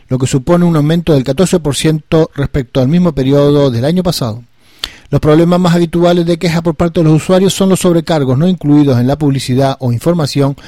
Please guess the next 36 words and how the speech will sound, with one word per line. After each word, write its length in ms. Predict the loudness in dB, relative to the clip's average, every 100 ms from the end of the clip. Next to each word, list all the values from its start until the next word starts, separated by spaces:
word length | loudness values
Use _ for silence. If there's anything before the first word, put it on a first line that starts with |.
| -20 -20
como 240 | -6 -4 -2
seguro, 440 | 2 4 4 4
gastos 280 | 2 -2 0
de 80 | -2
gestión 420 | -4 0 2 2
y 80 | 2
gastos 280 | 0 -2 -2
de 100 | -2
transporte, 580 | -4 -2 -2 0 -4 -4 -10 -20
que 120 | -4 0
suponen 400 | 0 2 2 2
el 80 |
cuarenta 300 | 2 0 0
y 20 | -2
seis 120 | 0
por 120 | -2
ciento 280 | -2 -2 0
de 60 |
las 120 | -2 -2
quejas, 320 | -6 -6 -6
según 180 | -2 -2
los 120 | 0
datos 260 | -2 -2
difundidos 560 | -4 -4 0 0 2 0 -2 -20 -12
en 100 | -4
la 100 | -2
se-, 100 | -2
en 120 | -4
la 80 | -4
semana 240 | -2 -2
anterior 320 | -2 -2 -2 -2
por 140 | 0
la 60 | -2
Asociación 500 | -2 -8 -4 -2 -2
de 60 |
Consumidores. 580 | -4 -6 -6 -6 -8 -14